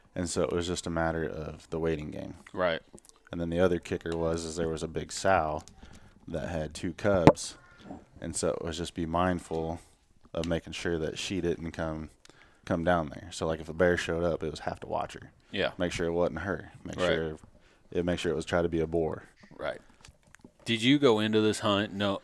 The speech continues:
Speaker 2: thinking, are you gonna take anything, anything that's legal, or did you have a set, be like, "I want a big boar"?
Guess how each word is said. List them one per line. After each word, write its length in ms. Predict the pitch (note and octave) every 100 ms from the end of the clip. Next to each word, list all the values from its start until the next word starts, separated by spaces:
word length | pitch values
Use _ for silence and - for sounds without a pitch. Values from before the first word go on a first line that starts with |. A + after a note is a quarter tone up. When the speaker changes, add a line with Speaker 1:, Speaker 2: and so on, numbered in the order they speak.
| -
Speaker 2:
thinking, 600 | - A#2 G#2+ G#2+ G2+ F2+ - - - - _ - - _ _ - -
are 80 | F2+
you 80 | F#2
gonna 120 | F#2
take 200 | G2+ F#2
anything, 380 | F#2 F2 E2+ D#2+ D2+ - _ - _ -
anything 320 | C3 B2 A#2+
that's 160 | A2+ F#2+
legal, 420 | C3+ D3 D#3 C#3+
or 100 | G#2
did 160 | G2 G2
you 140 | A#2
have 240 | G#2 G#2 G2+
a 100 | F#2
set, 560 | F2 - - G#2+ G2
be 80 | G2+
like, 160 | F#2 F2+
"I 80 | G2
want 160 | G#2+
a 40 | F#2
big 200 | G2 F2
boar"? 280 | D#2 C#2+